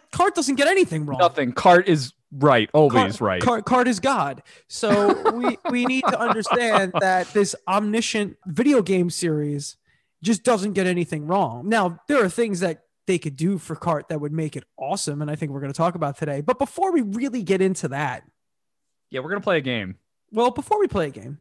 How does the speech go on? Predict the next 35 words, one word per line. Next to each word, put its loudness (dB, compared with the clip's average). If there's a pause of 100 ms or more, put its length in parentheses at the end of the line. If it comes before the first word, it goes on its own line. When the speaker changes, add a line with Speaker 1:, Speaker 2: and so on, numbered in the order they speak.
(120)
Speaker 2:
Oh, 2
we're 4
not 4
playing 2
the 2
game 0
yet? 0
Speaker 1:
Oh, 6
we're 2
definitely -4
gonna -8
play -8
the -14
game. -20
Speaker 2:
Oh, 2
okay. -6
All -14
right. -16 (120)
Speaker 1:
But 2 (100)
who's 2
your 0
racer? -4 (560)
I 2
don't 0
care 2
about 2
your 0
zodiac -4
sign. -6
Tell -6
me -8
your -8
kart -4
<laughs> -
racer. -8